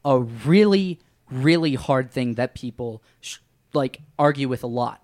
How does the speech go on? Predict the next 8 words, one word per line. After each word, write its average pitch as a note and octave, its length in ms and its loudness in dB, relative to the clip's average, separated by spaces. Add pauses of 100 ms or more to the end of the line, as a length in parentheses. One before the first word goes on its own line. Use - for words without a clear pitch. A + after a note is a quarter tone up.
(120)
because C#3 840 0 (2250)
it - 300 -6
kind A#3 520 -2
of G#3+ 440 4 (120)
can E3+ 420 -2
be D3 200 -6
punching C#3 600 -6
down A#2+ 420 -6